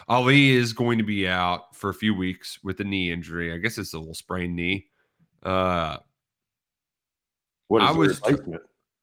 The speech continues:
Speaker 1: Well,
Speaker 2: Go on, sorry.
Speaker 1: good luck. <laughs> I heard that it could be about a month injury,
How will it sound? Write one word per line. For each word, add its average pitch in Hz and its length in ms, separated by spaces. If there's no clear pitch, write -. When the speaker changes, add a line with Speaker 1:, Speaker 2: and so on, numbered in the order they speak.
Speaker 1:
Well, 95 380
Speaker 2:
Go 78 140
on, 69 180
sorry. 55 220
Speaker 1:
good 110 140
luck. 90 360
<laughs> - 920
I 151 140
heard 190 300
that 139 140
it 131 100
could 127 140
be 113 120
about 101 200
a 92 40
month 90 280
injury, 71 400